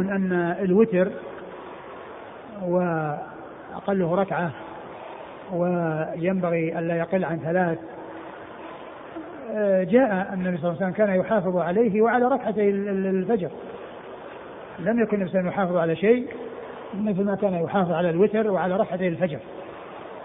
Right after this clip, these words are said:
فركعتي الفجر يحافظ عليها والوتر ومعه،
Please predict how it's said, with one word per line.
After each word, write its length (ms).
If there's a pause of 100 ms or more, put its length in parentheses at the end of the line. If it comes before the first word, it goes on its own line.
(240)
فركعتي 380
الفجر 320
يحافظ 360
عليها 560
والوتر 540 (800)
ومعه، 560